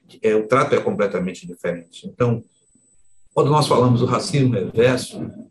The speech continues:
né, é, no Brasil a gente não conseguiu construir,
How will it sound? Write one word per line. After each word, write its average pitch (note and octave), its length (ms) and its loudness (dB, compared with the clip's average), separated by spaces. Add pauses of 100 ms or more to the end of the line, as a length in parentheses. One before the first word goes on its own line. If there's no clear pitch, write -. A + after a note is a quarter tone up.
né, B2 320 0 (340)
é, A#2 460 0
no E3 120 2
Brasil E3 380 4
a D3 40 6
gente D#3+ 240 -2
não D#3+ 160 2
conseguiu C3 640 0
construir, B2 540 2